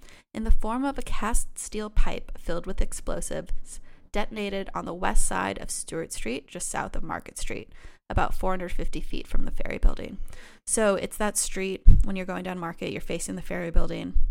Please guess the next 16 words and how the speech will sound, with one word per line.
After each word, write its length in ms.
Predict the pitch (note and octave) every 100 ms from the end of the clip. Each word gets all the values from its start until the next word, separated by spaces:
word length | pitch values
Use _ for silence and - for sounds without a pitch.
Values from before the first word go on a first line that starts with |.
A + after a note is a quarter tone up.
| - - - _ _ -
and 120 | G3+
you 100 | F#3
have, 440 | F3+ F3 F3 - - - - _ _ _ _ _ _ -
it's 140 | -
kind 160 | G3 G3
of 60 |
like 160 | F3 -
the 140 | - -
end 300 | E3+ D#3 F#3+
of 80 | F#3
Market, 540 | F#3+ G3 A#3+ B3 - _ G3
and 100 | F3+
then 100 | F3+
you 80 |
cross 400 | - - D#3 - - - _ -
over 480 | F3+ F3+ F3 F3